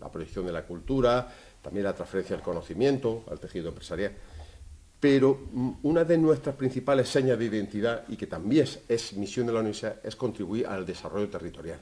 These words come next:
contribuir al avance, el desarrollo, en este caso, de la provincia de Jaén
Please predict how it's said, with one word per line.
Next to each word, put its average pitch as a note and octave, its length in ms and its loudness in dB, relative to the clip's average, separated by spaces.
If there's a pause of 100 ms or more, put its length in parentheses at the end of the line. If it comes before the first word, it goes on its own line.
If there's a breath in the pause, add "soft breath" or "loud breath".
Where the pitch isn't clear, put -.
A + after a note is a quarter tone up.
(100)
contribuir F2+ 680 -6 (400 loud breath)
al A2+ 380 -4
avance, A2+ 420 -4
el A2 100 -2
desarrollo, G#2 600 -2 (100)
en F#2 100 -8
este C3 200 -6
caso, B2 400 -8 (380)
de B2+ 260 0 (760)
la F#2+ 100 -6
provincia A#2 340 0
de - 60 -4
Jaén C3+ 220 0